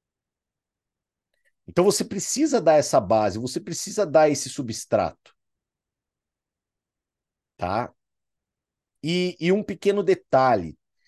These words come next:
é, o aplicativo da Hive Network, ele tá habilitado pra todo mundo, né? Não necessariamente você precisa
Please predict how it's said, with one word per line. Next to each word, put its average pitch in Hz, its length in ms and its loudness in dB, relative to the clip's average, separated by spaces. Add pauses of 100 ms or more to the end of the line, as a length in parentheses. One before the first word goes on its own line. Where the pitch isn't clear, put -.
(280)
é, 120 580 -2
o 151 140 2
aplicativo 202 500 -4
da 165 140 2
Hive 127 240 2
Network, 117 560 -6
ele 127 140 -4
tá 147 400 2
habilitado 117 840 -2
pra 117 200 -2
todo 170 320 -4
mundo, 85 360 -8
né? 104 220 -2
Não 127 240 -4
necessariamente 135 800 -4
você 131 240 -6
precisa 131 880 -4